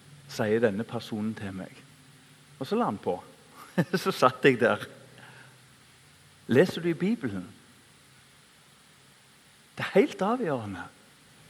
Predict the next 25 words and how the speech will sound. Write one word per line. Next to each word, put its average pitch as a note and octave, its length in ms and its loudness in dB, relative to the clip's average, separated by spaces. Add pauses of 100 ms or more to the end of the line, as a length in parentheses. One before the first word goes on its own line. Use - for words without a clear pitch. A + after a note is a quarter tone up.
(120)
Ellers G3+ 280 6
så G3+ 40 4
leser, F3+ 500 6
lever D#3+ 340 4
vi G3 160 0 (420)
et - 200 -4
kraftløst - 920 -2 (240)
liv. G#2 280 -2 (1400)
Så - 120 -4
fikk E3+ 140 8
jeg - 80 0
sitte E3+ 300 8
på F3+ 120 2
hytta D#3 380 4 (680)
tidlig D3 300 8
en E3 100 2
morgen, C#3 400 -2 (480)
så D3+ 140 -2
fikk E3+ 180 4
jeg F3 140 10
lest C3+ 300 10
ap-, F3 280 2
apostelgjerningene D#3 960 4
fra E3 160 6
begynnelse F#3+ 560 4